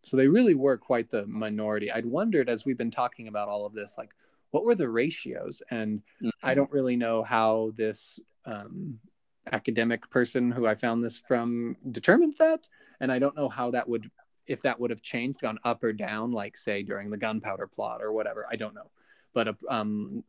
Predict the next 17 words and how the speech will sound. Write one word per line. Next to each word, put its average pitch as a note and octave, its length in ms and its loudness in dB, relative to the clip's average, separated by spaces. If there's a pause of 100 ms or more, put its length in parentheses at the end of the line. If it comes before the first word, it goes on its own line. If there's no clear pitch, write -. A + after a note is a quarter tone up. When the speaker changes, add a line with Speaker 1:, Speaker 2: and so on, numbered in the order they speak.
Speaker 1:
no D#3 200 6
more E3+ 180 6
than B2+ 180 -2
one A#2+ 160 0
in A2+ 100 -4
fifty A2+ 260 -4
at G2+ 100 -2
this G#2 140 -8
time G2 200 -6
were G2 120 -10
Catholic, - 460 -6
so - 240 -6 (520)
pretty D4 200 6
small A2 240 2
majority. G2 600 -4 (640)
Um, G#2 560 2 (560)
he C#3 260 0